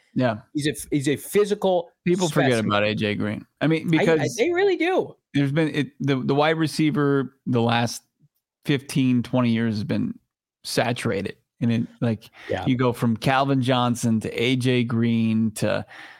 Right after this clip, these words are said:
Speaker 1: you know, so, so many of these unbelievable receivers. Obviously, Larry Fitzgerald steady the entire way out.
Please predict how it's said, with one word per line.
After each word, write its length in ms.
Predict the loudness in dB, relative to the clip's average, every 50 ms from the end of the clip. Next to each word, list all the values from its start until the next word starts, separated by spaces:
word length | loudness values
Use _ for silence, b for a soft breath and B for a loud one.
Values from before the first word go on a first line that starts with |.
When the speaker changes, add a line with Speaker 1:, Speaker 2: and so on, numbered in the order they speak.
| B B B
Speaker 1:
you 100 | -4 -2
know, 180 | -2 -2 -2
so, 340 | -2 0 0 0 0 0 -2
so 200 | -2 0 0 2
many 240 | 2 2 2 2 2
of 80 | 2 2
these 260 | 0 0 -2 -4 -6 -4
unbelievable 640 | 0 0 2 2 2 2 2 2 2 2 0 0 0
receivers. 680 | 0 0 0 0 0 0 2 2 0 0 -2 -2 -6 -8 -4
Obviously, 420 | -2 0 0 0 0 0 0 0
Larry 240 | 2 2 2 2 0
Fitzgerald 520 | 0 -2 -4 -2 -2 -2 0 0 0 -2 -2
steady 440 | -6 -2 0 2 2 2 2 0 0 -2 -4
the 80 | -2 -2
entire 420 | -2 -2 -2 -2 -2 0 0 0
way 160 | -2 -2 -2
out. 180 | -2 -2 -4 -6